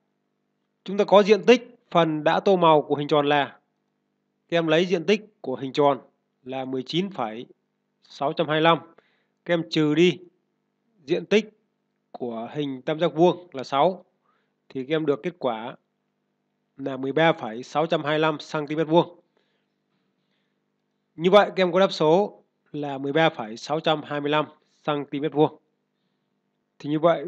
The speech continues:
video hôm nay xin được kết thúc ở đây. Cảm ơn các em đã dành thời gian để theo dõi video. Nếu cảm thấy video chia sẻ là hữu ích thì các em vui lòng bấm vào nút like và nút share để chia sẻ cho nhiều người cùng xem. Đừng quên nhấn vào nút đăng ký kênh và nhớ nhấn vào biểu tượng hình cái chuông để nhận các video mới nhất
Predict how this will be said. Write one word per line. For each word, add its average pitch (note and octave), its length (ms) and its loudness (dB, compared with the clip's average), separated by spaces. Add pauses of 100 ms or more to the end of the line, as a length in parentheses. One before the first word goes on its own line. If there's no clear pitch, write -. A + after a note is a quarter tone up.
video D#3 200 2
hôm D#3 120 2
nay D#3 160 2
xin D#3+ 120 -6
được C#3 100 -6
kết - 120 -14
thúc F3+ 140 -2
ở B2+ 80 -4
đây. C3+ 280 -2 (640)
Cảm C#3 200 -4
ơn D3+ 180 0
các D3 100 -4
em C#3 80 -4
đã C#3 60 -8
dành B2+ 160 -6
thời A#2 100 -12
gian C3 260 -6
để G#2 220 -12
theo B2 140 -12
dõi C3+ 260 -8
video. C3+ 480 -6 (960)
Nếu E3+ 120 -2
cảm C3+ 120 -4
thấy D3 100 -6
video D#3+ 220 4
chia D#3+ 140 -2
sẻ A#2+ 240 -8
là A#2+ 160 -8
hữu D3+ 180 -6
ích F#3 200 2
thì C3 80 -8
các C#3+ 60 -4
em C#3 60 -6
vui C#3 140 0
lòng A#2+ 260 -2
bấm B2 180 -8
vào D3 100 -4
nút C#3+ 200 -10
like C#3+ 360 -2
và A#2+ 120 -10
nút C3+ 140 -10
share D3+ 260 0
để B2 100 -6
chia - 180 -8
sẻ A2 200 -14
cho B2 100 -10
nhiều B2 180 -10
người A#2 140 -12
cùng A2+ 140 -16
xem. D3 240 -2 (500)
Đừng C#3 200 -6
quên D#3 260 2
nhấn C#3+ 240 -2
vào C#3+ 120 0
nút D3+ 140 -6
đăng D3 100 -4
ký D#3 120 -10
kênh D3+ 260 0 (260)
và B2 120 -8
nhớ A#2+ 260 -6
nhấn C#3+ 240 -6
vào D3 100 -2
biểu A2+ 120 -8
tượng - 180 -12
hình B2 100 -12
cái C3 100 -8
chuông D3+ 220 0
để B2 60 -6
nhận A#2+ 160 -14
các - 280 -8
video C3 300 -6
mới C3 140 -10
nhất E3+ 200 -4